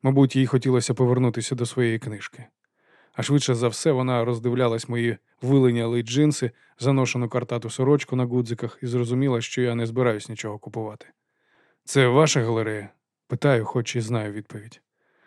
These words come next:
Просто хочу почути її голос. Щоб ця мить тривала якмога довше.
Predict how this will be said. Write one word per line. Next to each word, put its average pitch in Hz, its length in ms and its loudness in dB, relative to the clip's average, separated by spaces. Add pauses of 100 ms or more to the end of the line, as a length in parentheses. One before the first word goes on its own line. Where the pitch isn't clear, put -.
(260)
Просто 135 320 2
хочу 120 280 -4
почути 117 400 -4
її 110 220 -6
голос. 101 500 -8 (800)
Щоб 120 240 0
ця 117 220 0
мить 117 360 0
тривала 117 380 2
якмога 110 320 -2
довше. 107 420 -10